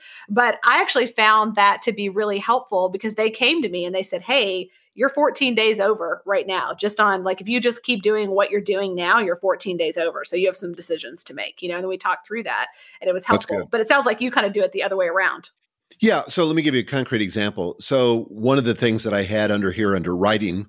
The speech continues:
Speaker 2: which is one of my categories, is promote the new book.
Speaker 1: Uh-huh.
Speaker 2: Okay, that's gonna be true every year. So I, I said, "I'm gonna do fifty interviews at forty-five minutes each." Truth
Speaker 1: Uh-huh.
Speaker 2: is, some of 'em are thirty, some of 'em are an hour, but on
Speaker 1: Right.
Speaker 2: average forty-five. So then in the comment,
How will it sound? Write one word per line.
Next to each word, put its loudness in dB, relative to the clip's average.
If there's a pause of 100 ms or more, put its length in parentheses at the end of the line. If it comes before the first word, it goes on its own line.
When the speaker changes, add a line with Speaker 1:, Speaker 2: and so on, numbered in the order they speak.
Speaker 2:
which -6
is -6
one 0
of 0
my -4
categories, -2 (400)
is 2
promote 2
the 0
new 2
book. 0 (240)
Speaker 1:
Uh-huh. 2
Speaker 2:
Okay, 4
that's 0
gonna -4
be -2
true 2
every 0
year. -2
So 2
I, 2 (100)
I 2
said, -2
"I'm 0
gonna -2
do 0
fifty -2
interviews -2 (480)
at -2
forty-five 2
minutes 0
each." -2 (140)
Truth 2
Speaker 1:
Uh-huh. 4
Speaker 2:
is, -2
some 0
of 4
'em 4
are 0
thirty, 4
some 2
of 4
'em 4
are 4
an 2
hour, 0
but -2
on 0
Speaker 1:
Right. 2
Speaker 2:
average -2
forty-five. 0 (480)
So 2
then 4
in 2
the 0
comment, -2